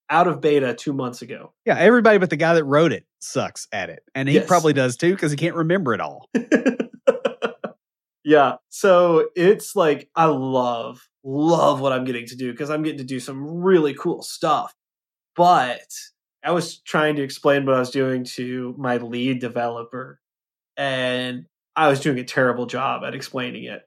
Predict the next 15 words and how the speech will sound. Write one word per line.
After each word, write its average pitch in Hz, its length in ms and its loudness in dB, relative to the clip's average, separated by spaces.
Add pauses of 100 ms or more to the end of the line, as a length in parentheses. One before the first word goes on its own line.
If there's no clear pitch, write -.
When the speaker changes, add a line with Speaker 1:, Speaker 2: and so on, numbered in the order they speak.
(100)
Speaker 1:
because 131 760 -4 (260)
I 165 140 2
barely 131 400 2
understand 120 580 -6
it. - 140 -10 (560)
I 147 100 4
just 147 220 0
know 156 60 8
you 135 200 0
do 156 240 2
this, 143 380 2 (180)
this 135 300 0
happens. - 720 -6
<laughs> - 20 -20
Speaker 2:
Yeah. 131 240 4